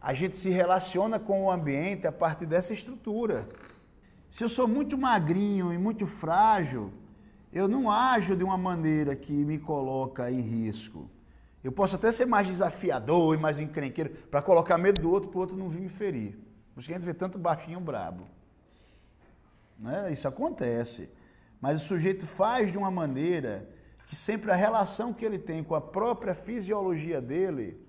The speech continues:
vai ajudando ele a estruturar o próprio cérebro dele. Por isso que a gente diz que existe um impacto se uma pessoa é muito bonita,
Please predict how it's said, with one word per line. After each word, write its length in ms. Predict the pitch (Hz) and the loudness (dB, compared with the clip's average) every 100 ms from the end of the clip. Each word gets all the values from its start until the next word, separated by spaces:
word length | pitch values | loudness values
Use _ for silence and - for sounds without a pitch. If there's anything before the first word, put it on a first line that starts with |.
| - - _ _ - _ _ | -20 -20 _ _ -20 _ _
vai 180 | 143 175 | 2 4
ajudando 680 | 190 170 208 147 185 233 185 | 6 4 0 0 0 0 0
ele 100 | 185 | 2
a 60 | 185 | 2
estruturar 1120 | 180 - 202 233 - 180 170 190 185 - - - | 0 -8 -8 -6 -2 2 4 4 4 -4 -20 -16
o 60 | 151 - | -16 -6
próprio 440 | 175 214 233 190 | -2 0 0 -2
cérebro 540 | 180 - 165 165 156 143 | -6 -4 -2 -2 -4 -8
dele. 420 | 107 95 82 78 - _ _ _ _ - - - - _ _ _ _ _ _ - | -8 -8 -10 -14 -18 _ _ _ _ -20 -20 -20 -20 _ _ _ _ _ _ -6
Por 100 | 247 | -4
isso 140 | - | 0
que 80 | 226 | 0
a 20 | |
gente 320 | 202 214 220 | 0 -2 -4
diz 500 | 170 185 190 190 - - - - _ _ _ | -4 -2 -2 -4 -8 -18 -20 -20 _ _ _
que 100 | 190 | -2
existe 400 | 190 185 196 202 | 0 0 0 -2
um 60 | 220 | -2
impacto 520 | 202 - 180 165 - | -2 0 0 0 -6
se 120 | - | -6
uma 100 | 175 | -6
pessoa 320 | 160 165 170 | -6 -8 -6
é 40 | 165 | -6
muito 220 | 160 156 | -6 -6
bonita, 640 | 147 151 151 147 151 147 | -8 -6 -6 -6 -6 -10